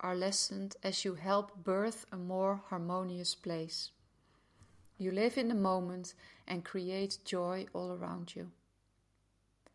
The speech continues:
Children do this effortlessly.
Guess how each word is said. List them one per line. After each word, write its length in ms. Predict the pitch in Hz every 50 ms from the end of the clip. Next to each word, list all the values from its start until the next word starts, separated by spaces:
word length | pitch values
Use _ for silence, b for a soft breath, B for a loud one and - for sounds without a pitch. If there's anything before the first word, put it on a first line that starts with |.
| b b b b -
Children 680 | - - 262 277 294 285 220 190 185 180 180 180 190 196 170
do 200 | - 202 202 190
this 280 | 190 196 185 185 - - 180
effortlessly. 840 | 185 180 - - 185 - - 170 170 170 - - 180 180 180 175